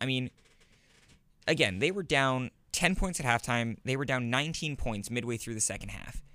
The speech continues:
A lot of teams would have given up, but Rutgers, they know what they're fighting for.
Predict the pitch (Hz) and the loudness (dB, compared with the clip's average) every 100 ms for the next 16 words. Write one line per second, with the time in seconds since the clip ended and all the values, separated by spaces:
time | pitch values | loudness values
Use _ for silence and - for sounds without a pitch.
0 | - - - - - - - - - - | -20 -20 -20 -20 -20 -20 -20 -20 -8 0
1 | 147 170 185 - 139 127 127 107 113 98 | 6 6 6 2 2 2 0 2 0 0
2 | 65 123 - 147 165 156 131 117 - - | 0 0 4 4 4 0 0 0 -4 -8
3 | - - - 113 143 160 165 160 156 131 | -18 -18 -14 4 6 6 4 4 2 2
4 | 110 101 98 - 98 101 | 2 2 0 -4 -4 -6